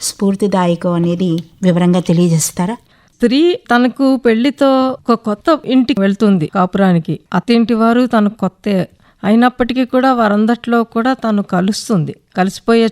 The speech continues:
Speaker 2: చొరవ తీసుకుంటుంది. అలాగే అందరినీ కూడా తన వారే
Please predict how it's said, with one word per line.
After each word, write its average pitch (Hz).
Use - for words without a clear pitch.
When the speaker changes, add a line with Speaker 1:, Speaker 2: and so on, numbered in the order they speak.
Speaker 2:
చొరవ 202
తీసుకుంటుంది. 196
అలాగే 269
అందరినీ 277
కూడా 285
తన 220
వారే 254